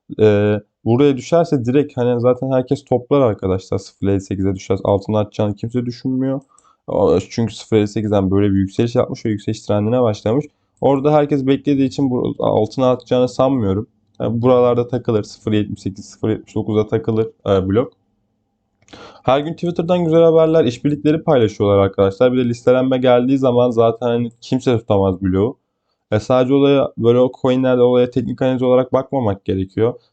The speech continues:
E, al sat yapacaksanız arkadaşlar şöyle anlatayım ben size.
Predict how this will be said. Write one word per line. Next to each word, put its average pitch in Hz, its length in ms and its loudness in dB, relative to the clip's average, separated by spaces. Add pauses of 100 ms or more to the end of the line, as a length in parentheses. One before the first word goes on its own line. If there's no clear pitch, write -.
E, 107 40 0
al 120 220 2
sat 165 260 -2
yapacaksanız 156 600 0
arkadaşlar 123 540 2
şöyle 139 280 2
anlatayım 98 480 0
ben 95 160 -2
size. 104 320 -4